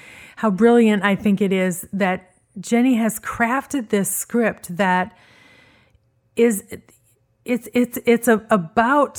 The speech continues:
the, the, the, the gender discrepancy between the men and the women doing this without being an in-your-face, "Here, let me tell you what to think and how to feel about this issue."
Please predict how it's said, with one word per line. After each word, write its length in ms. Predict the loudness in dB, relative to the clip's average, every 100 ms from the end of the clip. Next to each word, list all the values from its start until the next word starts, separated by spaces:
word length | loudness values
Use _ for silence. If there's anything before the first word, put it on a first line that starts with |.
| -10
the, 560 | -4 0 0 0 -2 -8 -14
the, 500 | -6 -2 0 -2 -4 -4
the, 480 | -2 -2 -4 -6 -8
the 160 | -6
gender 680 | -6 -2 0 2 4 2 2
discrepancy 920 | 0 -2 -2 0 0 0 -2 -2 -4
between 420 | -4 -4 -2 0 2
the 40 |
men 340 | 2 2 0
and 200 | -2 -2
the 80 | -2
women 360 | 0 0 0 0
doing 400 | 0 2 2 0
this 280 | -4 -6 -4
without 760 | -2 -2 -4 -4 -2 -2 -4
being 680 | 0 2 2 0 -2 -2 -4 -6 _ _ _ _ _ _ _ _ _ _ -4
an 320 | 0 0 -4 _ _ _ _
in-your-face, 920 | 2 4 2 0 -2 -2 0 -2 -6 -10
"Here, 280 | -4 0
let 220 | 2 2 2
me 100 | -2
tell 300 | -2 -4 -2
you 160 | 0
what 240 | 0 -2 -2
to 120 | -8
think 380 | -6 -4 -4 -4
and 140 | -6
how 140 | -4 -4
to 80 | -6
feel 640 | -4 -2 0 -2 -6 -12 _ -6
about 380 | -2 -2 -2
this 220 | -6 -6 -6
issue." 460 | -8 -8 -10 -10